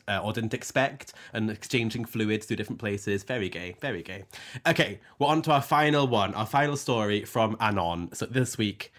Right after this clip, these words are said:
this is Prue. This, this is Prue this week. "While we were at university, we used to go real hard for Halloween.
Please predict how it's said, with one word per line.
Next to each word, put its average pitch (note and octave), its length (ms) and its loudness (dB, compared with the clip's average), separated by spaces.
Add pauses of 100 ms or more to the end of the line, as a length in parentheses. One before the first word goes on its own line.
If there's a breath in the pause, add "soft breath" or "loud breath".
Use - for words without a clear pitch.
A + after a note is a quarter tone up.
(300 loud breath)
this D3 220 2
is G#2+ 380 0
Prue. D#2+ 420 -8 (100)
This, - 300 -6
this C3+ 160 -2
is C3+ 100 -4
Prue F2 220 -2
this F2 180 -8
week. F2 180 -10 (840 loud breath)
"While E3 340 4
we F3+ 120 0
were E3+ 60 2
at B2+ 240 2
university, A2+ 640 2
we G#2 140 -2
used C#3+ 160 2
to C3 80 4
go G#2+ 160 2
real A2+ 400 4
hard G2+ 380 2
for F#2 100 -8
Halloween. F2+ 640 -4